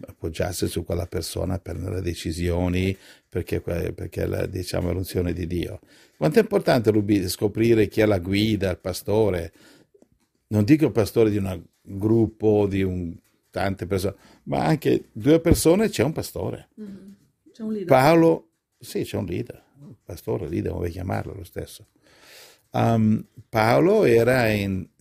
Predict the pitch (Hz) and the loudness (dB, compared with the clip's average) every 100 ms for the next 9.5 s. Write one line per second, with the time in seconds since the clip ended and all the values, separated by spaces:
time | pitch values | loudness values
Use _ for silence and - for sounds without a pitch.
0 | 104 - 135 127 104 95 92 - 113 90 | -20 -4 0 2 2 2 -2 -4 -4 -4
1 | - 92 92 92 92 87 - 90 87 87 | -6 -4 -2 -2 -4 -6 -8 -8 -6 -2
2 | 120 165 - _ - - - _ - 110 | 0 0 -6 _ -10 -10 -10 _ 2 4
3 | 104 104 101 98 95 110 _ - 107 101 | 4 2 2 0 -2 -8 _ -14 -2 2
4 | 98 85 85 87 90 - 98 101 98 - | 4 2 -4 -6 -6 -2 -2 -4 -8 -4
5 | 104 90 - - - _ _ _ _ _ | -2 -2 -6 -10 -16 _ _ _ _ _
6 | _ _ _ _ _ _ - 117 208 214 | _ _ _ _ _ _ 2 4 4 4
7 | 156 143 143 143 127 113 127 123 170 120 | 2 4 4 4 4 2 0 0 2 4
8 | 135 185 101 110 107 - 113 135 147 127 | 4 2 0 -2 -4 -2 0 4 4 4
9 | 113 104 98 95 | 4 4 2 -2